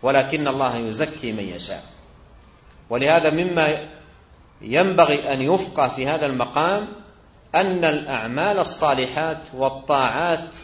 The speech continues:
الزاكيات لا يمكن أن تقوم بشيء منها إلا إذا أعانك الله ويسر لك ذلك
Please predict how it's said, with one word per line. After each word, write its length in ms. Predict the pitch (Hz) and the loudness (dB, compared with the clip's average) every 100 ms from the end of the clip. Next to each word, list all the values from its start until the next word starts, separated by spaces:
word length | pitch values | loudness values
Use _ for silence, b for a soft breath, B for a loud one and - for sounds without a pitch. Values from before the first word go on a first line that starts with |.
| - | -4
الزاكيات 800 | 139 120 160 170 165 156 180 190 - - - - - - - | -4 0 2 2 2 0 0 -2 -6 -16 -20 -20 -20 -20 -4
لا 180 | 135 196 | 2 4
يمكن 680 | 208 254 226 202 139 104 - - - - - _ - - 139 | 6 6 4 2 0 0 -4 -14 -20 -20 -20 _ -20 -4 0
أن 160 | 147 | 2
تقوم 500 | 147 139 185 180 151 | 2 2 2 2 2
بشيء 520 | 131 127 - 185 185 | 0 0 2 0 0
منها 920 | 160 151 180 156 147 170 185 202 208 - - - - | 0 2 2 2 2 2 2 0 -2 -12 -20 -16 -4
إلا 280 | 175 170 151 | 0 2 2
إذا 200 | 139 139 | 2 0
أعانك 480 | 123 120 113 104 101 | 0 -2 -6 -8 -10
الله 220 | 90 85 - - - - - - - - - - - - - - - - - - - | -10 -12 -14 -20 -20 -20 -20 -20 -20 -20 -20 -20 -20 -20 -20 -20 -20 -20 -20 -20 -8
ويسر 520 | - 147 156 - 123 120 | 0 2 2 0 0 0
لك 220 | 120 113 | -2 -4
ذلك 360 | 107 117 92 | -4 -4 -4